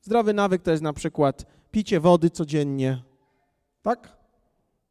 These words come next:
Mówi się, że około, nie wiem, dwa, dwa i pół litra człowiek powinien wypić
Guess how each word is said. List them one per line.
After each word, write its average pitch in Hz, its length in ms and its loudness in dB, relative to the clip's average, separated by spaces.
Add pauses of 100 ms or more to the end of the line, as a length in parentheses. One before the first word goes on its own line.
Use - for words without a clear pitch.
(340)
Mówi 202 240 -8
się, 202 140 -4
że 185 160 -4
około, 175 240 -8
nie 170 80 -6
wiem, 139 140 -8
dwa, 170 280 -4
dwa 190 180 -2
i 190 60 0
pół 180 160 -4
litra 180 280 -4
człowiek 139 280 -8
powinien 135 380 -10
wypić 117 480 -10